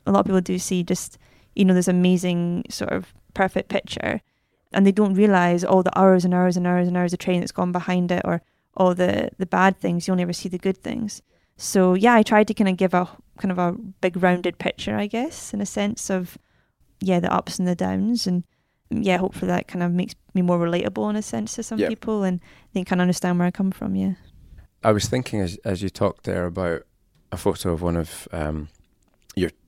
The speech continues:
Speaker 2: teammates, I think Eilish McColgan had posted something. It was a cross-country picture, and you basically couldn't,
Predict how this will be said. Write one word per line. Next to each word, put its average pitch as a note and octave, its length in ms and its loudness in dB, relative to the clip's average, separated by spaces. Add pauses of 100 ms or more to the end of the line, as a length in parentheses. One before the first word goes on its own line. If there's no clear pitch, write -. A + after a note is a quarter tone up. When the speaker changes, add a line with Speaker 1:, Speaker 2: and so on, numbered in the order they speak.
Speaker 2:
teammates, F#2 640 -4 (460)
I - 40 -20
think - 160 -8
Eilish F#2+ 320 0
McColgan E2+ 460 -4
had F2 220 -10
posted - 380 -8
something. - 280 -8
It E2+ 80 -4
was F2+ 120 -6
a F#2 60 -6
cross-country F2 640 -6
picture, - 380 -8
and E2+ 100 -6
you F2+ 60 -4
basically F2 420 -6
couldn't, - 300 -10